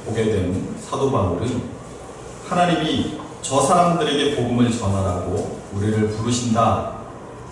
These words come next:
이렇게 인정하고 빌립보를 향합니다.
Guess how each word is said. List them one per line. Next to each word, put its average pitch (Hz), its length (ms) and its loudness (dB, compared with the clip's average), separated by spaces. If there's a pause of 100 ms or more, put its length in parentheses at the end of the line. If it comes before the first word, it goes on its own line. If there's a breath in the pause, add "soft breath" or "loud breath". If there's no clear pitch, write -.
(140)
이렇게 123 280 0
인정하고 123 1040 2 (500)
빌립보를 113 520 2
향합니다. 95 420 -2